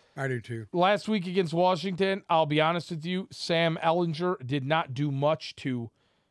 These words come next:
Speaker 2: impress me that much. I guess he didn't throw a pick, but he didn't throw a touchdown, and he had two hundred yards. He was accurate,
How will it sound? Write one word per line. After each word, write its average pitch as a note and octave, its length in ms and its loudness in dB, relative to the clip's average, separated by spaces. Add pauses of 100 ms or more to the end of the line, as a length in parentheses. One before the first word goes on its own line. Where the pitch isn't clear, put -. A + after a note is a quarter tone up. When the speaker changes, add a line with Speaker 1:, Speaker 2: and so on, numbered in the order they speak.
(300)
Speaker 2:
impress - 1120 -8
me C#3+ 120 -4
that C#3+ 240 0
much. D#3 120 0
I C#3+ 80 -4
guess D3+ 160 -6
he D#3 100 -6
didn't D#3 200 -6
throw E3 160 0
a D3+ 40 -2
pick, C3+ 320 -8
but B2+ 100 -8
he B2+ 80 -6
didn't C#3+ 120 -12
throw D3 120 -4
a C#3+ 40 -4
touchdown, C3 500 -4
and B2+ 100 -6
he A#2+ 60 -4
had A2 100 -8
two - 120 -8
hundred G#2+ 240 -8
yards. D2+ 320 -16 (480)
He D3+ 100 -4
was D3+ 120 -2
accurate, B2 460 -4